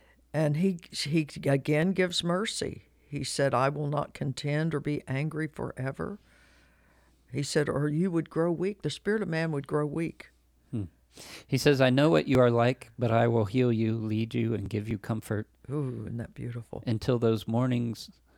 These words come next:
Speaker 2: those who are mourning start singing praise."
Speaker 1: Oh, I love that.
Speaker 2: This, this whole probably fifty-seven t-, till the, till almost the end, there's incredibly, uh,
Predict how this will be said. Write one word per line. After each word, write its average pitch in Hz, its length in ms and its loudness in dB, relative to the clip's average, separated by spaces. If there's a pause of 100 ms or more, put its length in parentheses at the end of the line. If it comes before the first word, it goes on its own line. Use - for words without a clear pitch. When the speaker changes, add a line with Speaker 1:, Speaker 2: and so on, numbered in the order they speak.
(580)
Speaker 2:
those 127 300 6
who 131 100 4
are 113 120 4
mourning 110 480 0
start - 440 -2
singing 98 480 -4
praise." 92 760 -4
Speaker 1:
Oh, 147 140 -2
I 123 140 0
love 113 400 -6
that. 92 260 -10 (100)
Speaker 2:
This, 175 260 4
this - 340 0
whole 151 360 6
probably 120 800 2 (720)
fifty-seven 113 840 0 (160)
t-, - 200 -4
till 117 220 2
the, 101 220 -2 (160)
till 117 220 2
almost 117 440 2
the 113 180 -4
end, 101 320 -2
there's 104 200 -2
incredibly, 98 1000 -2 (760)
uh, 87 360 -2